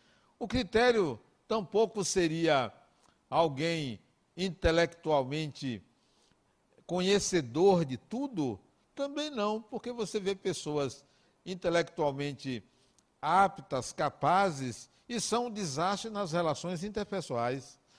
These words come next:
Então não é esse o critério, nem o intelecto, nem a moral. Qual seria o critério de evolução? Como definir que uma pessoa é mais evoluída que outra?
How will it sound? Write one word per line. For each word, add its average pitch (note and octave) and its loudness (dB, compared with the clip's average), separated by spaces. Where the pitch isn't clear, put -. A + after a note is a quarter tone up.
Então G#3 -12
não G3 -8
é F#3+ -4
esse D#3+ -4
o B2+ -12
critério, A2+ -6
nem E3 -6
o G3 -6
intelecto, E3+ -4
nem D3+ -8
a D#3+ -8
moral. A2+ -4
Qual - -16
seria A#3+ -8
o A3+ -10
critério A3 -6
de F#3+ -4
evolução? F#3 -8
Como A#3 -6
definir A3+ -4
que - -6
uma G#3+ -4
pessoa F3+ 2
é F#3 2
mais F#3 0
evoluída E3+ 0
que D3+ -6
outra? C#3+ 0